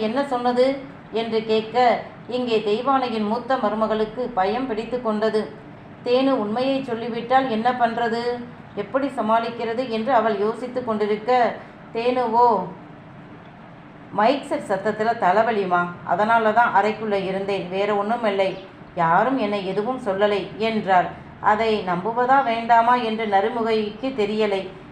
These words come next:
எனவே, "சரி விடுடி, உடனே ஏன் ஊருக்கு போன?"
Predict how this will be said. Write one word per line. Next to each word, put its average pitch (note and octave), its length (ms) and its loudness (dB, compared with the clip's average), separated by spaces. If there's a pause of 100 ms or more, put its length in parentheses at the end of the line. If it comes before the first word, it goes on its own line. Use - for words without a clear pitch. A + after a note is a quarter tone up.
(120)
எனவே, A3+ 600 0 (100)
"சரி A#3+ 200 2
விடுடி, A#3+ 460 -4 (320)
உடனே C#4+ 440 2
ஏன் D4 220 2
ஊருக்கு C#4 300 -2
போன?" B3 540 4